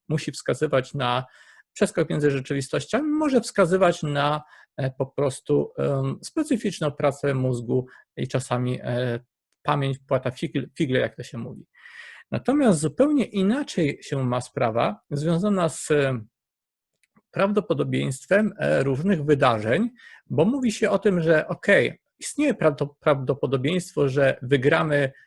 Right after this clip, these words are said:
w totolotka ileś razy z rzędu na przykład, e, główną nagrodę, tyle że ono jest astronomicznie małe, tak małe, że w praktyce, e, em, no, się nie zdarza, niby.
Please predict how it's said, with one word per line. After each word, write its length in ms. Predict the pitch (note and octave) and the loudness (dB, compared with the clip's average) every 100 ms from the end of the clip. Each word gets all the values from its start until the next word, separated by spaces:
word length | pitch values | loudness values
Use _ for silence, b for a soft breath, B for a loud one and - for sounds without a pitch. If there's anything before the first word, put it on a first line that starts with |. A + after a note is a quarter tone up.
| b | b
w 100 | - | -12
totolotka 920 | - D#3 D#3+ C3+ D#3 - - C#3 B2+ - | 0 0 2 2 2 0 0 2 2 0
ileś 280 | D#3+ D#3+ C3 | 2 2 2
razy 300 | C#3+ C3+ C3 | 2 4 2
z 80 | B2 | 0
rzędu 340 | C3 B2+ B2+ | 0 0 0
na 120 | B2+ | -2
przykład, 640 | - B2+ A#2 C3 G3 A3 B B B - | -4 -8 -4 0 0 -2 B B B -8
e, 180 | C3 C#3 | -2 -2
główną 400 | C3+ C#3+ C3+ B2+ | -2 0 0 2
nagrodę, 500 | B2 A#2+ E3+ A#3 - _ | 0 2 2 2 -2 _
tyle 260 | C4 C4 G3 | 2 4 4
że 140 | F3 | 2
ono 240 | F3+ F#3+ | 0 2
jest 300 | F#3 - - - | 2 0 -8 -6
astronomicznie 880 | D3 - - D#3+ D#3+ D3+ G3 - D#3 | -4 -4 -4 -2 -2 -2 -4 -4 -2
małe, 340 | C#3 G3+ G3 - | 0 0 0 -2
tak 220 | A3+ A3+ | -4 -2
małe, 280 | F#3 G3+ F#3 | -2 0 0
że 120 | E3 | -2
w 80 | - | -4
praktyce, 600 | D#3 C3+ - C#3 C#3 C3+ B B B - | -4 -4 -6 -6 0 -2 B B B -4
e, 500 | B2+ B2+ A#2+ A#2+ A#2 | 0 0 0 -2 -4
em, 320 | B2 A#2 B2 | -6 -4 -2
no, 280 | C3 C3+ - - | -2 -2 -8 -6
się 140 | C#3 | -2
nie 280 | D3 D3 D3 | 0 2 2
zdarza, 480 | C3+ D3 A#2+ G#2+ - _ _ _ _ _ | 4 2 2 -2 -8 _ _ _ _ _
niby. 440 | C#3+ D3+ B2+ - | 2 2 2 -6